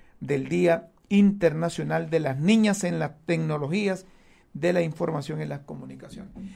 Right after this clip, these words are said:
Qué bien que no haya pasado inadvertido esto por parte de conatel, de la Comisión Nacional de Telecomunicaciones. Felicidades a, a, a quién está ahí en conatel.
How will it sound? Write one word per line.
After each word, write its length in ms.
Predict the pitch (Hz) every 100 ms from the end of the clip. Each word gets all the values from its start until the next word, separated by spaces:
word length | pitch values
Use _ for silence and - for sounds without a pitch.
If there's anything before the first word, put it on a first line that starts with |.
| - -
Qué 100 | 190
bien 200 | 196 185
que 100 | 156
no 80 |
haya 180 | 165 156
pasado 560 | 156 139 151 147 104 - - _ _ _ - _ _
inadvertido 800 | 143 135 127 127 127 165 156 135
esto 320 | 156 156 -
por 180 | - -
parte 520 | - 147 143 151 139 - _
de 220 | 139 156
conatel, 600 | - - 127 202 185 - - _ _ - _ _ _ _
de 120 | 127
la 160 | 131 127
Comisión 420 | 139 131 131 160
Nacional 420 | 151 143 143 147
de 80 | 147
Telecomunicaciones. 1000 | 143 151 139 139 135 127 123 - - - _ _ _ _ _ _ _ _ _ _
Felicidades 680 | - 127 123 147 214 -
a, 280 | 160 143 - _ _ _ _ _ _ _ _ _ _ - 226
a, 240 | 190 -
a 60 | -
quién 180 | 175 190
está 220 | 180 208
ahí 140 | 202
en 100 | 208
conatel. 600 | 196 208 202 202 - 214